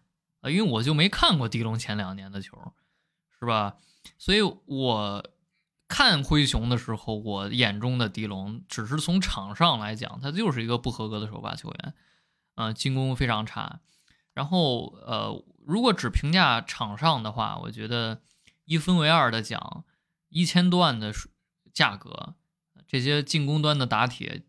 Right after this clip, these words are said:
投篮选择是完全可以接受的，因为一千多万你也找不来能达到迪龙防守水平、进攻还比他好的球员了。啊，但问题是这个球队现在要更进一步，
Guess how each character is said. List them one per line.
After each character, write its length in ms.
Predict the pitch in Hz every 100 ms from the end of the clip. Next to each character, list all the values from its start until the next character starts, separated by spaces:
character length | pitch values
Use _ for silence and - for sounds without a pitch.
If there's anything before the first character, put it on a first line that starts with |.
| _
投 200 | - 131
篮 180 | 131
选 200 | 123 113
择 160 | - 110
是 120 | -
完 180 | 117 123
全 140 | 147
可 100 | 143
以 60 | 139
接 160 | 107 123
受 240 | 127 -
的， 80 | -
因 120 | 131
为 100 | 151
一 160 | 170 180
千 240 | - 180
多 80 | 185
万 180 | 165 120
你 60 |
也 80 | 147
找 220 | 160 110
不 80 | 101
来 420 | 104 117 165 185 - _ _ _
能 140 | 135
达 220 | 147 117 135
到 140 | 131
迪 140 | 131
龙 140 | 135 135
防 200 | 123 123
守 100 | 127
水 120 | 110
平、 300 | - 110 113
进 160 | 117 127
攻 120 | 123
还 80 | 123
比 100 | 117
他 120 | 120
好 200 | 113 -
的 80 | 110
球 220 | - -
员 60 |
了。 200 | - - - _ _ _ _ _ _ -
啊， 180 | - 113
但 160 | - 185
问 200 | 254 220
题 180 | - 156
是 220 | 170 147
这 160 | 175 135
个 100 | 123
球 220 | - 135
队 200 | 175 123
现 200 | 123 147
在 100 | 151
要 140 | 135
更 200 | 127 151
进 220 | 127 143
一 80 | 120
步， 320 | 135 147 -